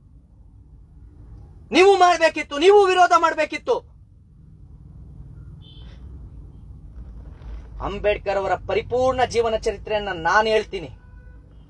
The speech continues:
ಯಾರಾದ್ರೂ ಬುದ್ಧಿಜೀವಿಗಳಿದ್ರೆ ಬನ್ನಿ, ಓಪನ್ ಚಾಲೆಂಜ್ ಭಗವಾನ್ ನಿನಗೆ. ಬಾರಲ್ಲ, ನೀನ ಅಂಬೇಡ್ಕರ್ ಬಗ್ಗೆ ತಿಳ್ಕೊಂಡ್ರು ನಾನಾ? ನಾವು ನೋಡೇ ಬಿಡೋಣ. ಒಂದು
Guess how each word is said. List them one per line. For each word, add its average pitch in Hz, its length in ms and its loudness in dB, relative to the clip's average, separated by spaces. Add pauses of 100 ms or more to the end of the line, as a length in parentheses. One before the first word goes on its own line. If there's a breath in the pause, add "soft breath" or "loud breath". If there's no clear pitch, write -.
(1300)
ಯಾರಾದ್ರೂ 214 460 4
ಬುದ್ಧಿಜೀವಿಗಳಿದ್ರೆ 214 960 -6
ಬನ್ನಿ, 226 360 -4 (1080)
ಓಪನ್ 349 540 6
ಚಾಲೆಂಜ್ 330 380 2
ಭಗವಾನ್ 330 420 2
ನಿನಗೆ. 320 500 2 (1120)
ಬಾರಲ್ಲ, 339 340 8 (1120)
ನೀನ 277 220 -10 (100)
ಅಂಬೇಡ್ಕರ್ 302 420 -2
ಬಗ್ಗೆ 285 200 -2
ತಿಳ್ಕೊಂಡ್ರು 294 460 -2
ನಾನಾ? 277 600 2 (260)
ನಾವು 254 200 -2
ನೋಡೇ 330 300 8
ಬಿಡೋಣ. 320 240 2
ಒಂದು 285 340 -2